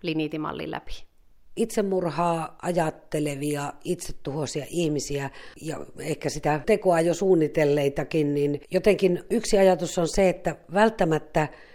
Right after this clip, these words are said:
Speaker 2: ei halua kuolla, mutta se elämä tuntuu liian raskaalta, ja tähän yritetään päästä kiinni ikään kuin, että sieltä niitä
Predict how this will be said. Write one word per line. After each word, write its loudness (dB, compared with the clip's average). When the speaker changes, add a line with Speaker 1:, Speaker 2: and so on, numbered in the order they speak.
Speaker 2:
ei 8
halua 4
kuolla, 8
mutta 0
se 0
elämä 8
tuntuu 4
liian 6
raskaalta, 4
ja 0
tähän 6
yritetään 4
päästä 4
kiinni 4
ikään 2
kuin, 0
että -2
sieltä -2
niitä -2